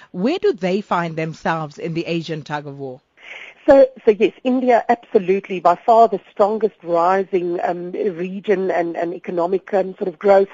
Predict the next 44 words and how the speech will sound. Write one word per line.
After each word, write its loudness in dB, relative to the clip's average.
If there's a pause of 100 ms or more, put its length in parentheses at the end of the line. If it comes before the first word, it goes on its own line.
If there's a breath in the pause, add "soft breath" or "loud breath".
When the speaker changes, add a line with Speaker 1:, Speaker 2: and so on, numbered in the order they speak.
(340 loud breath)
Speaker 2:
<clears throat> -2
And 4
very 2
interesting -8
in -6
terms -4
of 0
India 0
is, -2
of -12
course, -2 (340 loud breath)
that 6
it -4
doesn't 0
have, 4 (220)
uh, 0
resources. 0
It 4
is -2
not -4
a 2
commodity -2
exporter. -2
In -2
fact, 0 (280 loud breath)
that 6
economy -2
is -4
built 2
very -4
strongly -2
on -6 (120)
services 0 (100)
and -2
a -4
services -2 (100)
sector -4
that -2 (120)
serves -2 (340 loud breath)
the 4
rest -2
of 0
the -2
world. 2